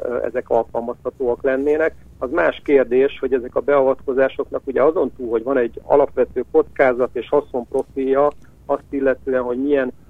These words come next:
egészségügyi kockázatnak teszik ki az adott embert, vagy milyen nyereséget, ö, ö, egészségügyi nyereséget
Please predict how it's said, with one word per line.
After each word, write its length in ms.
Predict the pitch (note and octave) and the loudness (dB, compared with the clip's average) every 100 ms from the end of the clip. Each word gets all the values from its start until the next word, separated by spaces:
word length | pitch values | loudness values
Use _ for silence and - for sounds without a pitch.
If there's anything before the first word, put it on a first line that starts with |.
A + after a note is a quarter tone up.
| - | -6
egészségügyi 800 | C#3 B2+ C3 - - B2+ A#2+ - | -6 0 -2 -2 -6 -6 -6 -12
kockázatnak 600 | - D3+ - C3 A#2+ B2+ - | -4 -4 0 -2 0 -6 -4
teszik 300 | B2 - B2 | -8 -8 -8
ki 100 | C3 | -6
az 100 | A#2+ | -4
adott 280 | B2 A#2+ - | -4 -4 -4
embert, 400 | C3+ B2+ - - | -4 -2 -4 -4
vagy 140 | - A#2+ | -8 -4
milyen 240 | C3+ A#2 | -4 -4
nyereséget, 680 | B2 C#3 C3+ - A#2+ A2 A2+ - | -2 0 -2 -4 -6 -4 -8 -8
ö, 200 | - A#2+ A#2 - | -8 -6 -8 -8
ö, 140 | C3+ B2+ | -8 -6
egészségügyi 520 | C#3 B2+ - B2 A#2 | -4 -6 -8 -12 -6
nyereséget 540 | B2+ C3+ - C3 B2 | -2 -2 -4 -6 -6